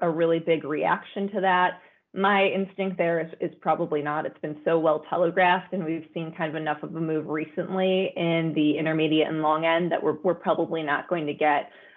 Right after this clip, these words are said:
a, a really big bout of indigestion. And then also the new issue question, I think, is pretty big. How much are issuers going to try, try to jam, uh, into the market from now until year end? Uh, because it does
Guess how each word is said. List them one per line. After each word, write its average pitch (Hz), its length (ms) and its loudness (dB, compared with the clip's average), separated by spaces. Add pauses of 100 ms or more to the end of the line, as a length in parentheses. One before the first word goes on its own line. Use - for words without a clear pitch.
(100)
a, 170 120 4 (100)
a 175 80 2
really 175 280 4
big 160 240 0
bout 160 300 2
of 151 80 -4
indigestion. 156 880 -4 (340)
And 214 140 4
then 233 140 4
also 240 280 0
the 196 140 2
new 170 240 2
issue 175 300 -2
question, - 500 -8
I 147 100 -6
think, 151 220 -8
is - 80 -8 (100)
pretty 151 200 -2
big. - 260 -2
How 180 260 0
much 196 240 2
are 165 220 -2
issuers 170 480 0
going 156 180 -4
to 156 80 0 (200)
try, 160 160 0 (140)
try 175 140 2
to 151 120 0
jam, 160 580 -2 (240)
uh, 156 200 -4 (120)
into 180 200 0
the 185 100 0
market 156 500 0 (200)
from 156 380 0
now 165 460 2
until 165 340 -4
year 151 280 0
end? 190 340 0 (580)
Uh, 190 220 4
because 226 260 0
it 233 160 -2
does 262 220 -6